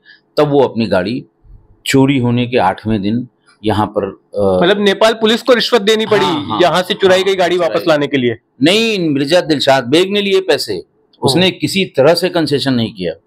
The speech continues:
Speaker 2: हम्म।
Speaker 1: और जिस गाड़ी के पीछे बहुत से लोग हों तो dismantle करने का, उसको गाड़ी को काटना कहते हैं।
Speaker 2: हम्म, हम्म।
Speaker 1: उसके garages वहाँ बने हुए थे, तुरंत का तुरंत dismantle हो जाती थी।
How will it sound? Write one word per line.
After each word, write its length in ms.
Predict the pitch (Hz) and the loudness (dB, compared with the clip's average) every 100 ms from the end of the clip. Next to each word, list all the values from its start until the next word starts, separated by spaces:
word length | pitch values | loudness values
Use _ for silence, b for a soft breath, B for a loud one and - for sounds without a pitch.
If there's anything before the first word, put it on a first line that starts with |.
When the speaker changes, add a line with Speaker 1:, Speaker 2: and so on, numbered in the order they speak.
| _ 139 | _ -12
Speaker 2:
हम्म। 220 | 131 120 B B _ _ _ _ 143 | -10 -12 B B _ _ _ _ 4
Speaker 1:
और 360 | 165 160 - _ _ _ _ 113 | 4 2 -8 _ _ _ _ -4
जिस 360 | 131 - - 113 | -2 -2 -4 -2
गाड़ी 320 | 123 123 151 | 2 2 0
के 100 | 151 | -4
पीछे 280 | - 131 147 | -4 -2 -2
बहुत 340 | 104 120 143 | 0 0 0
से 60 | 147 | 0
लोग 200 | 139 135 | 0 -2
हों 140 | 165 | -4
तो 140 | 170 156 | -2 -2
dismantle 580 | 127 127 127 139 175 | -2 -2 0 0 -2
करने 300 | 160 135 131 | 0 -2 -2
का, 80 | 123 | -2
उसको 300 | 117 - 131 | -2 -2 -2
गाड़ी 260 | 110 113 135 | 0 0 -2
को 140 | 135 | -8
काटना 380 | - 117 123 123 | 0 0 0 -6
कहते 320 | 107 87 85 | -6 -10 -12
हैं। 120 | - - _ | -20 -20 _
Speaker 2:
हम्म, 100 | 156 | -2
हम्म। 200 | 135 123 - _ | -2 -4 -8 _
Speaker 1:
उसके 300 | 143 - 190 | -2 2 0
garages 560 | 120 120 120 135 175 160 | 2 2 2 2 0 0
वहाँ 260 | 143 143 | -2 -2
बने 180 | 123 123 | -2 -2
हुए 200 | 117 120 | 0 -2
थे, 140 | 120 | -4
तुरंत 340 | 160 131 143 131 | -4 0 0 0
का 80 | 110 | -4
तुरंत 280 | 110 113 104 | -4 -4 -2
dismantle 480 | - 101 101 101 | -4 -6 -6 -6
हो 140 | 87 82 | -8 -6
जाती 260 | 80 - | -6 -8
थी। 200 | 82 _ | _ _